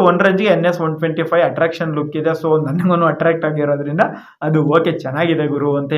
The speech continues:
ಹೇಳ್ಬೋದು. So ನೀವು ಬೈಕ್ ತಗೊಳಕ್ ಮೊದ್ಲೇ ಫಸ್ಟ್ ಒಂದು ಟೈಮು ಯೋಚನೆ ಮಾಡ್ಬಿಟ್ಟು ನಿಮ್ಗೆ ಯಾವ್ದು ಬೆಸ್ಟ್ ಅನ್ಸುತ್ತೆ ನೋಡ್ ತಕೊಳ್ಳಿ. ಇಂಜಿನ್ ವೈಸಲ್ಲಿ ಎಲ್ಲರಲ್ಲೂ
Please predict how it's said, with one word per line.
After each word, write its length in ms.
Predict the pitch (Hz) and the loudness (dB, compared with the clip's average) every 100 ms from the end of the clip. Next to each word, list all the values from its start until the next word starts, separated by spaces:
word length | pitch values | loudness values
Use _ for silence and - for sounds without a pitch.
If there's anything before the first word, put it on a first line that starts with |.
| 139 | 0
ಹೇಳ್ಬೋದು. 380 | 135 131 135 175 - _ _ | 0 0 0 -2 -6 _ _
So 80 | - 170 | -4 0
ನೀವು 120 | 160 160 | 2 4
ಬೈಕ್ 180 | 156 156 | 4 2
ತಗೊಳಕ್ 340 | 143 143 143 | -2 -2 -4
ಮೊದ್ಲೇ 200 | 139 143 - - _ _ _ _ _ _ - | -4 -4 -4 -8 _ _ _ _ _ _ -6
ಫಸ್ಟ್ 240 | 170 165 | -4 2
ಒಂದು 260 | 175 156 151 | 2 4 2
ಟೈಮು 240 | 151 156 170 | 0 0 0
ಯೋಚನೆ 340 | 147 147 147 139 | 0 -2 -6 -4
ಮಾಡ್ಬಿಟ್ಟು 420 | 135 135 156 175 165 | -6 -6 -4 -4 -2
ನಿಮ್ಗೆ 160 | 151 | -2
ಯಾವ್ದು 160 | 151 151 | 0 -2
ಬೆಸ್ಟ್ 180 | 143 135 | -4 -6
ಅನ್ಸುತ್ತೆ 380 | 147 139 139 214 220 _ _ _ 143 | -8 -10 -8 -8 -8 _ _ _ -8
ನೋಡ್ 300 | 143 175 170 | 0 2 2
ತಕೊಳ್ಳಿ. 340 | 143 127 156 202 - - _ | 0 0 0 0 -4 -16 _
ಇಂಜಿನ್ 280 | 151 156 165 | -4 0 0
ವೈಸಲ್ಲಿ 300 | 160 156 165 | 0 0 0
ಎಲ್ಲರಲ್ಲೂ 480 | 151 147 156 147 170 | 0 0 0 0 -2